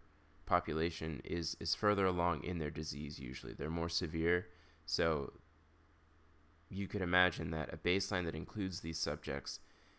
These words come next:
uh, is more likely to, to be worse off than a baseline that didn't have these apo E four positive subjects. So keep that in mind as we go through this, and, uh,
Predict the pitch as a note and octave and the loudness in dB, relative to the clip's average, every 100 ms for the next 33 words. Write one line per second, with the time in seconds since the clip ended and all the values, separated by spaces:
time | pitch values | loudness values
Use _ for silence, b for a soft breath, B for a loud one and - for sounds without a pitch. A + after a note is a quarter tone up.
0 | b - E2+ D2 - - G2+ G2 F#2 G2 | b -10 -6 -4 -6 -2 2 2 2 4
1 | F#2 E2+ E2+ E2 F2 D#2+ - F2 D#2+ D2+ | 4 4 2 2 -4 -2 -4 -2 -2 -2
2 | D2+ D#2 - - _ _ - D#2+ E2 D#2 | -4 -8 -16 -20 _ _ -10 -6 -4 -4
3 | D2+ F2+ F2 - E2+ E2+ D#2 - - E2+ | -2 0 2 2 4 4 2 -2 -2 0
4 | D#2+ D#2+ D#2+ - E2 D#2+ D2+ - D2+ D#2 | 2 2 2 0 0 0 -4 -2 -4 0
5 | G2 D#2+ D2 D#2 C#2+ D2+ D2+ C2 - D2 | 0 0 -2 -2 0 -2 -2 -4 -2 -4
6 | C#2+ C#2 - C#2 - - - - D2 - | -2 -6 -4 -4 -2 0 0 -2 -2 -2
7 | - - - - - - - E2+ E2 - | -4 -4 -8 -6 -12 -10 0 2 2 0
8 | - - G#2+ F2 F#2+ E2+ E2+ C#2+ C2 C#2+ | -6 4 6 6 4 4 0 -4 -4 -4
9 | - - - - - B B B B - | -4 -6 -6 -6 -8 B B B B -6
10 | D2+ D2+ C2+ | -4 -2 -2